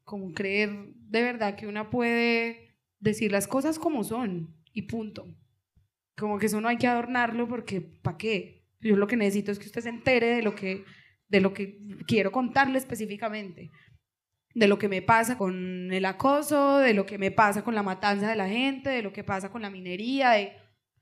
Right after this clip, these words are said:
no, no sé, es como, como pararle bolas a eso y decir, "No, parce, lo quiero decir así", y ya está. Y muchas veces no pienso en que sea como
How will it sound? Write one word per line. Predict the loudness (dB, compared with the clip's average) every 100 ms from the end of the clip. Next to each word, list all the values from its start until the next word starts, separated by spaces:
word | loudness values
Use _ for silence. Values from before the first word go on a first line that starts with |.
| _ _ _ -6
no, | 2 4 4
no | 2 -6 -6 -4
sé, | 2 2
es | 0 -6
como, | -4 -2 -4
como | -4 -2 0
pararle | 0 -2 -2 0
bolas | 0 0
a | 0
eso | 0 0
y |
decir, | -4 -4 -6
"No, | -6
parce, | -8 -10 -10
lo | -8
quiero | -6 -6
decir | -8 -14 -20 _ _ _ _ -10
así", | -4 0 0 0 -18 _ _ _ _ _ _ _ _
y | -2
ya | 0
está. | 0 -2 -4 -6 -14 _ _
Y | 0
muchas | 0 0 -2
veces | -2 -2
no | -2 -2
pienso | 0 0 -2
en | -8
que | -6 -6
sea | -4 -6 -6
como | -4 -2 0 0 -4 -8